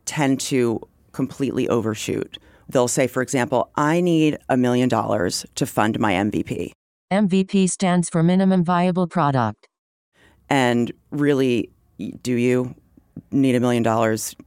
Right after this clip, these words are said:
Speaker 1: Probably not. You probably need maybe, like, ten or fifteen thousand dollars to get your app built, like, a crappy version of your M V P, just enough that, like, you can have some people beta test it and it doesn't break,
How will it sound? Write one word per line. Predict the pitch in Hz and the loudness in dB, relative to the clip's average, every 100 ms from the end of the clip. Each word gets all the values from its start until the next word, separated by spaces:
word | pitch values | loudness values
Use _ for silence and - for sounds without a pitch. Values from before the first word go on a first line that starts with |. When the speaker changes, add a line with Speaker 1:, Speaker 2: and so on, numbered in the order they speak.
| _ | _
Speaker 1:
Probably | 135 143 113 - 92 | -2 -2 -2 -4 -6
not. | 78 - | -6 -6
You | - | -8
probably | - 139 120 127 | -2 -4 -2 -2
need | 120 113 | -2 -2
maybe, | 110 120 110 110 | -2 -2 0 0
like, | 107 113 - - - - _ | 0 -2 -4 -16 -20 -20 _
ten | - 151 | 0 2
or | 135 | 2
fifteen | - 135 - 127 | 0 -4 0 0
thousand | 120 117 117 | 2 0 0
dollars | 110 107 110 107 | 0 0 -2 -4
to | - | -6
get | 107 | -4
your | 107 | 0
app | 113 107 - | 0 -2 -2
built, | 98 92 - - - - | -2 -2 -6 -14 -18 -6
like, | 131 | -2
a | 131 | -2
crappy | - - 131 127 139 127 | -4 -2 0 0 0 -2
version | - 131 120 117 127 | -2 -2 -2 0 -2
of | 95 127 | 0 0
your | 139 127 | 2 4
M | 139 | 2
V | 139 131 | 2 0
P, | 180 185 151 143 - - - | 2 2 4 2 -2 -20 -14
just | - 165 147 - | 2 2 2 0
enough | 160 156 151 - | 4 4 4 2
that, | 165 135 - | 2 2 2
like, | 143 135 | 2 2
you | 151 135 | 0 -2
can | 151 | -2
have | 147 147 135 | 2 2 2
some | - 147 | 0 -4
people | 147 143 131 | -4 -4 -2
beta | 147 147 | 0 0
test | 180 208 - | 2 0 0
it | 226 | -2
and | - | 0
it | 135 | 0
doesn't | 143 131 131 | 0 0 0
break, | 127 127 214 247 - | 2 2 2 -2 -16